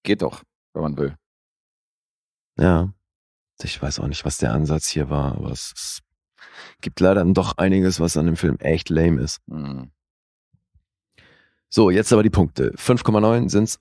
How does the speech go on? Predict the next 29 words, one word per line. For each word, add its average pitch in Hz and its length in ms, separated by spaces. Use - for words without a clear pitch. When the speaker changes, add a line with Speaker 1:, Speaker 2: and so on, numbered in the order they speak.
Speaker 2:
auf - 240
I 80 60
M 73 140
D 73 80
B. 113 160
Der 101 120
Metascore - 440
ist - 100
bei - 120
fünfunddreißig, 87 1160
Letterboxd - 840
zwei - 240
Komma 82 180
vier. 71 240
Speaker 1:
Puh. - 320
Speaker 2:
Alle 78 420
nicht 76 340
so - 180
amused. - 560
Speaker 1:
Landet 82 300
wahrscheinlich 104 280
nicht 110 180
auf 80 80
der 85 100
Schneiderliste 80 640
nach 73 200
dem 69 140
Update. 69 400
Ähm, 85 640